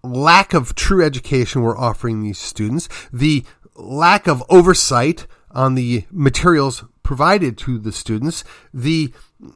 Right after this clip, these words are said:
dumbing down and the progressive bent of, mm, not teaching anything clear.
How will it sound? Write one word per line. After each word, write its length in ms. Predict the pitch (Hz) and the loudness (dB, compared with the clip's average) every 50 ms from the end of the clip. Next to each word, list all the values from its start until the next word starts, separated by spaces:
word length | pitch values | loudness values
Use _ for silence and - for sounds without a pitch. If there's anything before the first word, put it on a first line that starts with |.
| _ - - - - | _ -20 -20 -18 -10
dumbing 600 | - 156 120 - - 202 202 226 240 233 233 214 160 | -8 -8 -2 6 8 8 8 8 6 2 2 0 -2
down 580 | 123 - 170 175 175 170 156 139 139 147 151 | 0 2 4 6 8 8 8 8 6 6 4
and 300 | 147 110 135 147 143 143 | 2 0 -2 0 0 2
the 220 | 139 139 139 127 - - - - - | 2 2 2 0 -2 -6 -8 2 2
progressive 840 | - 156 127 - 160 170 185 180 - - 180 175 160 143 123 - - - _ | 4 4 4 6 6 6 6 6 6 6 6 6 6 4 0 -6 -12 -16 _
bent 540 | _ 160 131 104 92 165 165 170 170 - - | _ -16 -12 -2 2 4 4 4 4 2 -2
of, 420 | - 127 143 139 131 127 120 - - - - _ _ _ _ - - - - - _ _ _ _ _ _ _ _ _ | -2 0 2 2 2 2 0 -2 -4 -6 -14 _ _ _ _ -20 -20 -20 -20 -20 _ _ _ _ _ _ _ _ _
mm, 540 | 151 135 139 135 135 131 131 139 139 123 - - _ - - _ _ _ _ _ _ - - - - - | -20 -16 -14 -12 -10 -10 -8 -8 -10 -10 -14 -18 _ -20 -20 _ _ _ _ _ _ -20 -20 -20 -12 -4
not 260 | 131 156 185 196 - | -2 0 0 0 -2
teaching 360 | - 202 196 175 - - 160 | -2 -4 -4 -4 -4 -2 0
anything 480 | 156 156 160 151 127 - 156 151 147 131 | 2 2 0 0 -2 -4 -4 -2 -4 -4
clear. 680 | - - - - 165 170 160 135 117 104 110 117 - | 0 2 2 4 6 6 6 4 4 0 -2 -6 -8